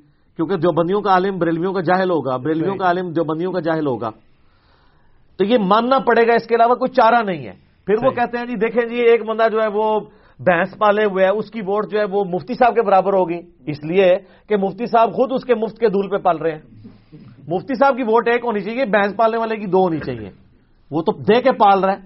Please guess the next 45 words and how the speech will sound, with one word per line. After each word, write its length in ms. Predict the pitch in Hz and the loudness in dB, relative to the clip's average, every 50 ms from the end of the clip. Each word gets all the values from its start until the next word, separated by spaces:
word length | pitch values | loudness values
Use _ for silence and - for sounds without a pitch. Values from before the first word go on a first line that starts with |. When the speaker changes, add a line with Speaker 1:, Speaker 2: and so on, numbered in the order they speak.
| - _ _ _ _ _ - - | -20 _ _ _ _ _ -20 -14
Speaker 2:
صحیح۔ 100 | - 135 | -10 -8
Speaker 1:
تو 220 | 151 151 123 - 170 | -8 -6 -4 -4 -4
پھکی 160 | - 196 214 | -4 -4 -6
تو 100 | 220 233 | -4 -4
میں 120 | 233 220 | -2 -2
یہ 140 | 214 247 277 | -2 -2 -2
دوں 220 | 220 233 220 214 | -2 -2 -2 0
گا۔ 100 | 202 196 180 - - - - - - - - - | 0 0 0 -2 -6 -14 -14 -16 -20 -20 -8 -2
یا 180 | 135 202 233 269 | 2 2 4 4
پھر 120 | 240 254 | 4 4
آپ 120 | 254 247 233 | 4 4 4
ہماری 280 | 220 202 190 190 214 | 4 4 4 4 4
بات 220 | 226 208 202 196 185 | 4 4 2 2 2
مانیں 300 | 175 180 175 180 220 240 233 - _ _ _ _ _ _ _ - | 0 -2 -2 -4 -6 -8 -10 -14 _ _ _ _ _ _ _ -2
کہ 280 | 214 226 254 262 262 262 - - _ _ _ _ _ _ - | 2 4 4 4 4 2 0 -6 _ _ _ _ _ _ 2
اس 240 | 320 330 320 - - | 4 4 4 2 0
فیلڈ 260 | 240 269 269 254 254 262 | 0 0 0 0 0 0
میں 100 | 262 247 196 | 0 0 2
وہ 140 | 214 240 | 0 0
امام 360 | 240 240 226 220 220 233 233 247 | 0 0 0 0 0 0 0 0
ہے 120 | 240 226 | -4 -4
کہ 100 | - 208 | -4 -6
اسے 140 | 202 165 202 | -6 -6 -6
پتہ 200 | - 196 190 214 | -6 -4 -2 -2
ہے 60 | 208 | -2
بھینس 280 | 180 190 180 170 165 - | 0 0 -2 -2 -4 -4
کیسے 280 | 190 180 175 - 202 | -4 -4 -4 -4 -4
پالنی 460 | 190 - 175 170 165 160 165 170 165 | -2 0 0 0 -2 -4 -6 -6 -4
ہے، 60 | 170 170 | -4 -4
اس 140 | 160 151 | -4 -4
کا 100 | 156 156 | -6 -8
دودھ 260 | 143 117 139 160 165 - | -6 -4 -2 -2 -2 -2
کیسے 240 | 180 165 160 175 | -4 -4 -4 -4
لینا 240 | 170 160 160 151 165 | -4 -4 -4 -4 -4
ہے، 60 | 170 165 165 _ _ _ _ _ _ _ _ _ _ _ - | -6 -6 -8 _ _ _ _ _ _ _ _ _ _ _ -2
وہ 120 | - 165 | 0 0
اپنے 200 | 175 175 190 190 | 0 0 0 -2
اچھے 200 | 180 185 - 190 | -2 0 -2 -2
برے 200 | 170 180 180 190 | 0 0 0 0
کو 80 | 180 185 | -2 -4
سمجھتا 380 | - 190 180 185 185 185 190 | -4 -4 -2 -2 -2 0 0
ہے، 40 | 185 | 0
مفتی 300 | 170 180 190 - - 214 | 0 -2 -6 -6 -8 -4
صاحب 200 | - 165 - - | -2 -2 -2 -2
اپنے 360 | - - 139 170 190 202 202 | -2 -4 -4 -4 -4 -4 -6